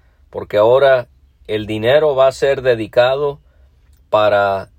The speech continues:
emplear, para hacer imágenes. Habla de imagen de talla, una obra de escultura, especialmente en madera o piedra, y también habla de fundición,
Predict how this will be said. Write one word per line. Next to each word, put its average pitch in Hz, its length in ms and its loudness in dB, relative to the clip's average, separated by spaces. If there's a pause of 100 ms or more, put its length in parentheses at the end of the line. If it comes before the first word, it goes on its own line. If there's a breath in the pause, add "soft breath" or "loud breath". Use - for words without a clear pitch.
emplear, 107 760 -2
para 101 600 -2 (120)
hacer 127 680 -2 (320)
imágenes. 107 760 -6 (840)
Habla 120 360 2
de 113 240 -2
imagen 120 520 -2
de 110 120 -2
talla, 151 540 -2 (920)
una 113 400 0
obra 135 460 2
de 110 340 -4 (300)
escultura, 139 880 -2 (680)
especialmente 120 1400 -2 (140)
en 101 120 -10
madera 117 560 0
o 104 160 -2
piedra, 127 560 -2 (720 soft breath)
y - 120 -20
también 123 360 -2
habla 143 320 0
de 123 140 -4
fundición, 123 840 -4